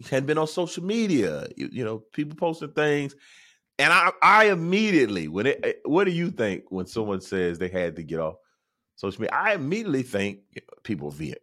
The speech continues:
being very political, folks are being very adversarial, they, they're argumentative. <laughs> She said, so she was going, she was talking about, you know, my, some friends that love to post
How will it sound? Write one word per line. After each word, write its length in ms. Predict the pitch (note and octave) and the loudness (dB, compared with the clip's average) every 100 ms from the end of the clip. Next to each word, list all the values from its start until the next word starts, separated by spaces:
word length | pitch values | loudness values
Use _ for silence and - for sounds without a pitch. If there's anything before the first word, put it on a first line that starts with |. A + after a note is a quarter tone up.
| C2+ | -10
being 260 | F2 D2+ | -6 -6
very 220 | C#2+ E2+ D2+ | -4 -4 -4
political, 960 | - D#2 B2+ E3+ - E3+ E3 D#3+ D#3 _ _ _ | -6 -2 0 0 4 4 6 2 -2 _ _ _
folks 300 | - A#2 F#2+ | -4 -4 -4
are 40 | F2 | -8
being 360 | G2 F#2 E2 | -6 -6 -6
very 360 | D#2 E2+ D#2 D2 D#2 | -6 -6 -6 -6 -8
adversarial, 840 | C#2+ - - - F#3+ F3 D#3+ D#3 | -10 -12 -6 2 4 4 6 6
they, 140 | C#3+ - | 4 0
they're 120 | F#2 - - | -6 -4 -2
argumentative. 1040 | G2+ F2+ F2+ F3+ G3 F3+ F3 E3+ E3 E3 - | -2 -2 -2 0 2 2 2 6 4 4 -4
<laughs> 1300 | _ _ _ _ _ - A2 - E4+ - - - - - - - _ - - - _ _ | _ _ _ _ _ -14 -14 -2 0 0 -4 -4 -4 -6 -16 -16 _ -20 -20 -20 _ _
She 200 | - C4+ | -2 0
said, 440 | B3+ G#3+ E3+ D#3+ C#3+ | 2 2 2 2 0
so 100 | D#3 | -2
she 180 | D3 F3+ | -2 -6
was 280 | D#3+ C#3 B2 | -4 -4 0
going, 300 | D3 D#3+ A#2+ | 2 2 0
she 100 | C#3+ | -4
was 80 | B2 | -6
talking 340 | D#3+ F#3 C#3 | -4 -4 -6
about, 340 | A#2+ B2 A#2+ | -4 -4 -4
you 140 | C3+ A2+ | -8 -6
know, 140 | D#2 | -6
my, 320 | F#2 G2+ B2 | -4 -2 -4
some 200 | - G#2 | -6 -12
friends 460 | G2 - F#3 F#3+ D#3+ | -12 -6 -2 -2 0
that 160 | B2+ A#2+ | -2 0
love 340 | C3+ D3 D3 | 0 0 -2
to 60 | C3+ | -6
post 460 | - D#3 D3+ - | -6 -4 -6 -12